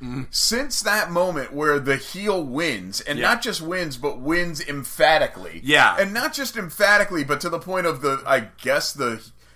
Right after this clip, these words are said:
Speaker 2: face never should have been in this match to begin with.
Speaker 1: Yeah. Yeah, well, th-, you know, y-, y-, when the heel says,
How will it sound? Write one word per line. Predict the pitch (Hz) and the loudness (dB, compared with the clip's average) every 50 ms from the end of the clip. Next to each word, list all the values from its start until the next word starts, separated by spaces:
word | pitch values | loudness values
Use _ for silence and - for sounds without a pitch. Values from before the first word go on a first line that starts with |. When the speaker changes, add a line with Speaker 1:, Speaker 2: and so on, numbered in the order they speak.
| - - | -20 -20
Speaker 2:
face | - - - - 127 135 147 143 - - 120 | -20 -12 -6 -4 -4 -2 -2 -4 -4 -4 -4
never | 110 113 113 117 135 139 | -2 0 0 0 0 -2
should | 135 - - 131 123 | -4 -6 -6 -6 -6
have | 127 107 92 | -6 -6 -6
been | 107 110 113 113 | -6 -4 -4 -4
in | 117 127 | -4 -6
this | 131 127 - 104 | -6 -6 -8 -8
match | 110 117 120 120 120 120 - - | -6 -4 -4 -4 -4 -6 -8 -10
to | 110 | -10
begin | 104 104 92 90 85 - 90 90 113 127 143 | -10 -10 -10 -12 -12 -10 -10 -8 -8 -8 -6
with. | 165 185 202 220 220 208 | -6 -4 -4 -4 -4 -2
Speaker 1:
Yeah. | 123 104 90 - - - - - - | -2 -2 -2 -2 -6 -18 -20 -12 -4
Yeah, | - 139 135 120 139 | 0 2 2 4 6
well, | 151 151 147 147 - | 6 6 6 4 2
th-, | 165 156 156 | -2 -4 -2
you | 165 156 | 0 0
know, | 151 139 139 139 - - - | 2 2 0 0 -4 -10 -14
y-, | 151 139 - 147 | -14 -10 -6 -4
y-, | 139 135 127 | -4 -2 -2
when | 135 139 135 | -2 -2 0
the | 135 | -2
heel | 127 110 147 165 170 165 156 | -2 -2 -2 -2 -2 -2 -2
says, | - 156 127 104 - | -2 -2 -4 -4 -6